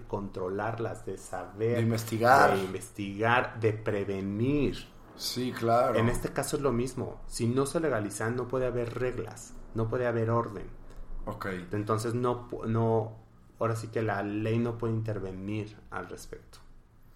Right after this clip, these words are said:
Speaker 2: Ok, wow, sí. Y al final estamos en un país que tiene ley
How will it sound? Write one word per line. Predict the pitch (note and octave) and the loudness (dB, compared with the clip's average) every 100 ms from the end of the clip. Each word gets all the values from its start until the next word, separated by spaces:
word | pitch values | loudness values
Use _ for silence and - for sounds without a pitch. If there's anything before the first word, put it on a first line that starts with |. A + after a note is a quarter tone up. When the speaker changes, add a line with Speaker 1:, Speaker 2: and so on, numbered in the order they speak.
| - - - G2+ | -20 -20 -12 -10
Speaker 2:
Ok, | - F#2 F2+ F2 F2+ | -8 -8 -8 -10 -12
wow, | F#2+ F#2+ G#2 A#2+ | -4 -2 0 -2
sí. | - C3+ D3+ | -2 -2 -2
Y | G#2 | 0
al | A#2 | 0
final | A#2 B2 C#3 | 2 4 2
estamos | C#3+ C#3+ D3 | 2 0 0
en | C#3 C#3 | 0 2
un | - | 8
país | C#3 B2+ | 8 8
que | - | 2
tiene | - C3+ | -2 2
ley | E3 F3 - | 4 4 4